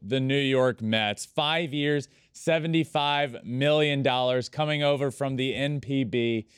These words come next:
in Japan. He throws hard. He has a nasty fork ball. This guy is a stud, and it's a great signing for the New York Mets. Now, the story that I do have from being up at Driveline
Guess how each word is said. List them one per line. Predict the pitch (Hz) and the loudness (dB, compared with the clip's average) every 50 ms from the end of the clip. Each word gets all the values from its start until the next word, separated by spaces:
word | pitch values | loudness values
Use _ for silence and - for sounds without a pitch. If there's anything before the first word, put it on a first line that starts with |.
| _ _ | _ _
in | - 120 123 123 | -4 -4 -2 -2
Japan. | 101 117 123 107 - 117 113 113 113 113 113 117 | -2 -2 -4 -4 -2 -2 0 0 0 0 -2 -2
He | 110 117 120 110 | -2 -4 -4 -4
throws | - 113 139 147 156 160 151 143 | -2 0 0 2 2 0 -2 -2
hard. | 147 147 143 143 143 147 151 143 - _ _ _ _ - | -2 0 2 2 2 2 0 0 -4 _ _ _ _ -4
He | 131 135 | -2 0
has | 135 139 113 131 | 0 0 0 0
a | 135 | -2
nasty | 131 131 127 127 131 139 135 - 147 143 127 | -2 0 0 -2 -2 -4 -4 -4 -4 -4 -4
fork | - - 135 135 139 131 - - - | -2 0 2 2 2 2 0 0 0
ball. | 131 131 131 131 127 127 | 2 2 2 2 2 0
This | 123 123 - - | -2 -4 -6 -2
guy | 147 139 147 151 151 151 151 151 147 - _ _ _ _ _ _ _ _ - | -2 0 0 0 0 0 -2 -2 -4 -6 _ _ _ _ _ _ _ _ -6
is | 117 117 | -4 -2
a | 127 151 | -2 -2
stud, | - - - - 143 135 127 123 127 127 - - - | -2 -4 -4 0 0 2 2 2 0 0 -2 -6 -8
and | - 120 120 | -6 -4 -2
it's | 120 110 - 123 | -2 -2 -2 -4
a | 123 | -4
great | 101 - 104 107 120 120 127 123 104 | -4 -4 -2 0 2 0 0 -2 -6
signing | - - - 143 127 120 120 117 113 107 107 107 - - | -8 -6 -2 -2 0 0 0 0 0 -2 -2 -4 -6 -10
for | - - 110 | -10 -8 -6
the | 98 104 101 | -4 -4 -2
New | 101 95 | -2 -2
York | 92 90 90 92 92 - - | -4 -2 -2 -4 -4 -4 -2
Mets. | 123 135 120 104 - - | -2 0 -2 -2 -4 -4
Now, | 127 127 123 | -2 -2 -2
the | 113 120 | -2 -4
story | - - 180 180 185 190 175 | -4 0 2 4 4 4 4
that | 143 151 143 | 4 2 2
I | 139 127 | 2 2
do | 113 92 139 123 | 0 0 0 0
have | 113 110 160 180 165 147 131 - | 2 0 0 0 0 0 -2 -4
from | - 120 113 | -6 -6 -2
being | 113 123 123 123 123 | 0 0 0 2 0
up | 117 110 - | 0 0 0
at | 110 98 - | -2 -4 -2
Driveline | - 151 170 180 175 135 120 123 117 117 117 113 110 | 0 0 0 0 0 -2 -2 -2 0 0 0 -2 -2